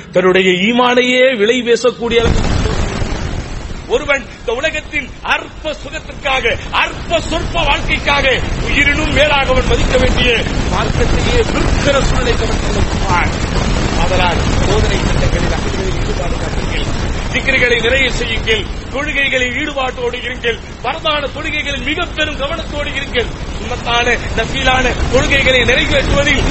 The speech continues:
அலட்சியம் காட்டாதீர்கள். மிகவாக குர்ஆனை ஓதுங்கள், எப்போதும் இறை நினைப்போடு இருங்கள். இதுதான் நம்மை பாதுகாக்கும் சகோதரர்களே, இதற்கு மட்டும்தான் நம்மை பாதுகாக்கிற சக்தி இருக்கிறது.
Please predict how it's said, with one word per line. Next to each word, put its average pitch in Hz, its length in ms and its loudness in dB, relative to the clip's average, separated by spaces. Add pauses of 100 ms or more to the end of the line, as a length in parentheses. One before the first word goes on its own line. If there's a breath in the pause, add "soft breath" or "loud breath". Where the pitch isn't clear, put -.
அலட்சியம் 285 540 2
காட்டாதீர்கள். 214 960 2
மிகவாக 233 360 2
குர்ஆனை 254 520 2 (120)
ஓதுங்கள், - 640 0
எப்போதும் 311 640 2
இறை 339 160 2
நினைப்போடு - 520 2
இருங்கள். - 380 2 (280)
இதுதான் 311 560 2
நம்மை 294 380 -2
பாதுகாக்கும் 262 520 -2
சகோதரர்களே, 226 680 0 (220)
இதற்கு 226 360 2
மட்டும்தான் 269 520 2
நம்மை 254 220 2
பாதுகாக்கிற 269 600 2
சக்தி - 280 -4
இருக்கிறது. 311 640 -2